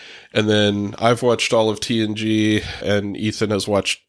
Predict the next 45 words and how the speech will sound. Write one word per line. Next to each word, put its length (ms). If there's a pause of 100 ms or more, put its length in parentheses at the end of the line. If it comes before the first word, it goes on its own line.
some 240
of 80
those 220
episodes 420
with 180
me, 120
as 160
well 240
as, 280
uh, 200
some 200
ep-, 360
episodes 420
of 80
Voyager. 640 (580)
But 340
you 200
haven't, 580 (200)
Ethan, 300
had 220
much 240
exposure 420
to 160
the 140
original 420
series 540
other 240
than 460
the 120
movies 560
that, 280
that 100
we've 220
watched. 520 (560)
And 280
how, 400
how 80
many 180
episodes 460
of 320
the 120
original 380
series 380
would 140
you 180